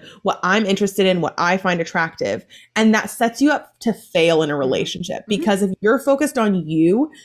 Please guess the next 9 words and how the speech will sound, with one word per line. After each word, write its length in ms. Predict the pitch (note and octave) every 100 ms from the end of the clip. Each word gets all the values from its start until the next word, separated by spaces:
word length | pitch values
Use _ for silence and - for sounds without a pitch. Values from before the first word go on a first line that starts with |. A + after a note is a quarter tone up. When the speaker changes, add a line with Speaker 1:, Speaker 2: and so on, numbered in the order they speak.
| -
Speaker 1:
you're 220 | G3 G3+
out 300 | F#3+ F#3 F#3
for 80 | F3+
you 500 | E3 D#3 D#3 - - -
and 260 | G3 F3+ -
you're 240 | F#3+ F#3+
trying 420 | - G#3 G3 G3
to, 160 | G3 G3
like, 300 | F3+ E3+ -